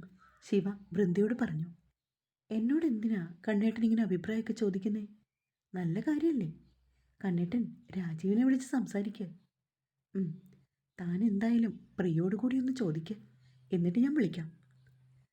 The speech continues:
"പ്രിയമോൾ ഇതിലൊന്നും പറയില്ല കണ്ണേട്ടാ." "പ്രിയയ്ക്ക് എതിർപ്പ് കാണില്ല,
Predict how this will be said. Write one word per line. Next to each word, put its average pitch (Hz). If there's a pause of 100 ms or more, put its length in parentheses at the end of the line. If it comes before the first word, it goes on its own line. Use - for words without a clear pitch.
(380)
"പ്രിയമോൾ 285
ഇതിലൊന്നും 240
പറയില്ല 233
കണ്ണേട്ടാ." 190 (1300)
"പ്രിയയ്ക്ക് 185
എതിർപ്പ് 220
കാണില്ല, 302